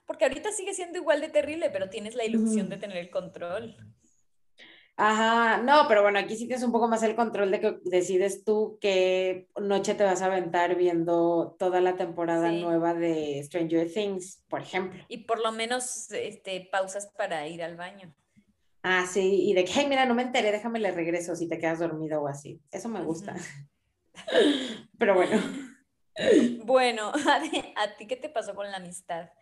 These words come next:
Speaker 1: Con la bonita amistad.
Speaker 2: Pues yo también, obviamente, pensé en amistad, pero pensé en,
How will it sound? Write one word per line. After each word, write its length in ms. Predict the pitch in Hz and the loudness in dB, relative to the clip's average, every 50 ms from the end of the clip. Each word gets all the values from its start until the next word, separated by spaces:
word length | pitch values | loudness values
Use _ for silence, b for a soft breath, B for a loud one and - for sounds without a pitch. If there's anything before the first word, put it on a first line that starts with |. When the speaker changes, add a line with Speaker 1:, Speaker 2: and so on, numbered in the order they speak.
| _ _ | _ _
Speaker 1:
Con 300 | _ - 208 - 196 196 | _ -20 -18 -14 -10 -6
la 80 | 185 175 | -6 -4
bonita 320 | 175 180 185 170 175 - | -4 -6 -8 -10 -10 -12
amistad. 480 | 185 185 185 180 - _ - 165 170 170 - _ _ _ _ _ _ - 160 - | -12 -12 -14 -18 -14 _ -12 -12 -12 -14 -18 _ _ _ _ _ _ -20 -4 2
Speaker 2:
Pues 260 | 269 262 262 262 - | 2 4 4 2 4
yo 140 | - 285 294 | 4 6 6
también, 320 | 302 339 330 294 277 240 | 8 6 6 4 2 0
obviamente, 480 | - 185 202 220 233 233 226 220 226 214 | 2 2 4 4 4 4 2 0 0 0
pensé 320 | 214 208 185 180 180 202 | 0 -2 -4 -4 -4 -4
en 100 | 190 185 | -2 -2
amistad, 520 | 196 202 202 190 190 - 196 190 190 190 190 | -2 -2 -2 -4 -2 2 2 4 4 2 2
pero 260 | - 254 233 214 - | 4 6 6 6 6
pensé 560 | - 220 226 226 220 226 240 233 233 240 262 277 277 | 4 0 -2 -2 -2 0 2 2 2 2 2 0 0
en, 180 | 285 294 294 | -2 -6 -10